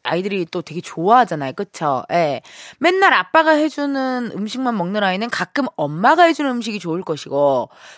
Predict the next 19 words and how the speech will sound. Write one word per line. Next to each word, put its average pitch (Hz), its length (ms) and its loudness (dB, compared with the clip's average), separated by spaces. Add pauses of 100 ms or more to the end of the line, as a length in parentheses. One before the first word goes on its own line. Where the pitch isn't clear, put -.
또 262 120 4
맨날 339 320 2
엄마가 240 360 2
해주는 247 260 -4
음식만 202 320 -6
먹는 165 280 -6
아이들은 143 340 -6
또 165 80 -10
가끔 - 380 -4 (140)
아빠가 247 460 2
해주는 277 260 2
음식도 214 480 -4
되게 175 520 -2 (280)
재밌고 233 520 0
뭔가 156 240 -4
이벤트적인 254 600 0
느낌일 190 320 -6
것 - 100 -8
같네요. 160 560 0